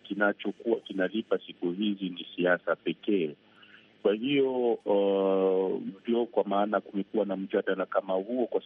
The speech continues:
sababu, uh, kumekuwa na watu ambao wamedhani katika uchaguzi ujao kwa kweli ni lazima waweze kujiingiza kwenye siasa na wawe wagombea, na hilo limekuwa ni kama vile wasiwasi, kwa sababu kwa kipindi cha miaka mitano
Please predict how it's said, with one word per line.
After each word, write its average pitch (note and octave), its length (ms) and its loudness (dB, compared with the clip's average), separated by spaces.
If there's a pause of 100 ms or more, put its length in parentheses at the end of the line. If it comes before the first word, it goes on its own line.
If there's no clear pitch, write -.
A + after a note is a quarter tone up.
sababu, G#2+ 340 2
uh, - 840 -4 (140)
kumekuwa G#2+ 580 -4
na A2+ 140 0
watu B2 320 2
ambao A#2 180 0
wamedhani A2 840 -4 (220)
katika - 340 -2
uchaguzi G#2 480 -2
ujao G#2 640 2
kwa F#2+ 120 2
kweli G#2 340 -2
ni G2 180 -4
lazima G2 460 -2
waweze F#2 520 0
kujiingiza F2+ 600 -8
kwenye F2+ 260 -14 (100)
siasa G#2 380 0
na F2+ 140 -2
wawe F#2 180 0
wagombea, F2+ 600 -2
na F2 380 -2
hilo B2+ 320 0
limekuwa G2+ 460 -2
ni F#2+ 80 -8
kama G2 220 -2
vile G2 260 -4
wasiwasi, G2+ 480 0
kwa F#2 120 -6
sababu - 300 -2
kwa G#2 80 2
kipindi A#2 420 -6
cha - 140 -2
miaka G#2 360 0
mitano G#2+ 520 0